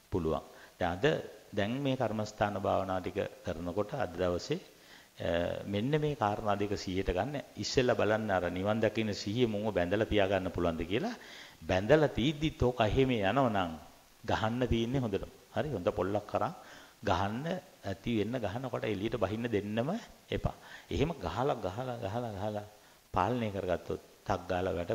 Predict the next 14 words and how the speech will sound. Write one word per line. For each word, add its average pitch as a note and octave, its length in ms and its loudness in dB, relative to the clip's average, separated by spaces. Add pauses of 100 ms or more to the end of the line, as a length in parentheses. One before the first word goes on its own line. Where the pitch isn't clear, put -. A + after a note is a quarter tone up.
(140)
ප්‍රීති F#2+ 440 -4
සුඛ - 260 -4 (760)
නැගිලා F#2 360 -2
එනවා. D2+ 240 -10 (360)
පළවෙනිම D3 540 2
අවස්ථාව G#2+ 460 0
රාගෙන් B2+ 580 2
හිත C3 200 0
මුදෙව්වා C#3+ 580 4
කියන්නේ G2 500 0 (240)
අනිවාර්යයෙන්ම G2+ 680 -2
ප්‍රීති F#2+ 300 -4
සුඛ F#2+ 220 -4
එනවාමයි. F2+ 1160 -6